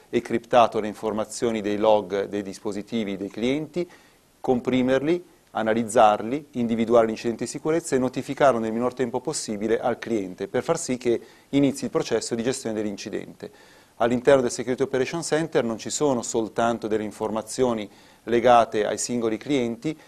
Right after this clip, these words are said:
ma vengono correlate anche informazioni dalla rete di Security Intelligence. Quindi io ho una visione interna e una visione esterna che messa a fattor comune fa sì che l'efficacia e l'efficienza dell'Operation Center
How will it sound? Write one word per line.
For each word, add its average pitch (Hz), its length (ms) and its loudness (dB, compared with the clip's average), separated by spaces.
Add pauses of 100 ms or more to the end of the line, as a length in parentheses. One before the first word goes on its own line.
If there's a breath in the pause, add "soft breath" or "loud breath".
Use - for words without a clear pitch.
(180 soft breath)
ma 143 160 6
vengono 127 400 2
correlate 139 480 2
anche 107 180 -8
informazioni 131 680 -2
dalla 131 200 6
rete 113 240 2
di 113 80 -4
Security 110 480 -4
Intelligence. 98 640 -6
Quindi 123 260 -2
io 120 160 4
ho 104 200 2 (420 soft breath)
una 143 260 4
visione 120 500 4
interna 165 580 2
e 131 60 -4
una 123 140 2
visione 117 300 -2
esterna 98 520 -4 (260 soft breath)
che - 140 2
messa 135 320 2
a 117 40 -4
fattor 135 340 -2
comune 165 440 2 (220 loud breath)
fa - 160 0
sì 139 220 0
che 117 120 0
l'efficacia 117 680 4
e - 20 -2
l'efficienza 113 540 -4
dell'Operation 120 500 -2
Center 135 540 0